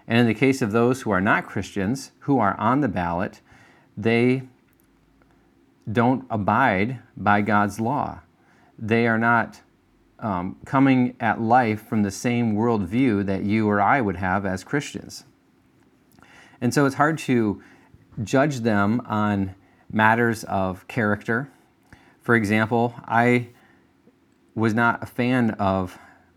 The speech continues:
uh, former President Donald Trump when he ran in two thousand sixteen because I thought his character was very, very poor. And I was just, um,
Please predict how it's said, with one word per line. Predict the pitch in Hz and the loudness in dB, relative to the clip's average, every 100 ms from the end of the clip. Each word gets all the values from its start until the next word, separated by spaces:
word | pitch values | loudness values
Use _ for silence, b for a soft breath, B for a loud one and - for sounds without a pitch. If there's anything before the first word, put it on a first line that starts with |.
| - | -10
uh, | 95 | -8
former | - 120 113 | -2 0 0
President | 113 110 104 104 | 0 -2 0 -2
Donald | 101 104 101 | 0 0 0
Trump | 92 101 117 135 | -2 -2 -2 -2
when | 110 | -4
he | 101 104 | -2 0
ran | 101 107 110 | 0 0 -2
in | 95 | -2
two | 113 | -2
thousand | 104 104 101 | 0 0 -2
sixteen | 92 104 - 104 107 | -6 -8 -6 -2 -2
because | 120 107 | 0 0
I | 104 | 0
thought | 110 113 104 | 0 -2 -2
his | 98 | -8
character | - - 165 120 - 98 107 B B B B B | -8 -2 0 0 -2 -2 -4 B B B B B
was | 107 107 104 101 95 - b b b b b b _ | -2 2 2 0 -4 -12 b b b b b b _
very, | 113 107 120 123 | -4 0 2 2
very | 117 110 | 2 -2
poor. | 110 120 110 - - b b b b _ | -2 -4 -4 -6 -16 b b b b _
And | 110 101 101 98 95 - | -2 0 0 0 -4 -2
I | 101 107 | 0 2
was | 104 95 | 0 -2
just, | 104 107 - - | -6 -8 -8 -6
um, | 95 90 87 85 | -4 -2 -4 -8